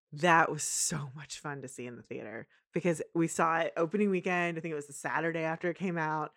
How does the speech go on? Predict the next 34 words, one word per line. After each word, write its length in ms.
and 380
everyone 720
there 400
was 260
just 420
so 280
excited. 840
We 140
were 120
cheering 800
and 180
yelling, 520
and 80
it 80
was 180
just, 260
like, 160
respectful 500
yelling, 340
but 120
it 80
was 160
just 180
like, 160
"Yeah!" 960
and 180
this 300
and 120
that, 440
and 180
it 80
was 120
just 160
like, 240